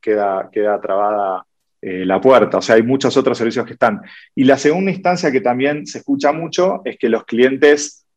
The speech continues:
eh, también dicen que, eh, a veces, aunque las coberturas sean muy poderosas en los montos y en lo que cubren, eh, al momento de querer hacer efectiva esa cobertura,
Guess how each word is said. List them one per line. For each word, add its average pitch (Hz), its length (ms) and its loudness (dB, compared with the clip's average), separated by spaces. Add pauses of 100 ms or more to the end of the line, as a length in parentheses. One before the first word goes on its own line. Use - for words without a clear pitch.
(280)
eh, 101 400 -2
también 117 380 2
dicen 135 360 -2
que, 120 420 2
eh, 98 380 -8
a 98 100 0
veces, 113 420 2
aunque 101 260 -4
las 95 140 -6
coberturas 110 460 0
sean 110 400 0 (300)
muy 123 340 4
poderosas 131 840 4
en 107 160 -14
los 98 160 -10
montos 120 600 2
y 98 40 -14
en 98 60 -8
lo 92 120 -6
que 98 120 -2
cubren, 147 600 4 (480)
eh, 98 640 0 (140)
al 107 140 4
momento 131 340 4
de 120 80 4
querer 120 160 4
hacer 120 180 -2
efectiva 117 600 -2
esa 113 220 -6
cobertura, 120 680 -2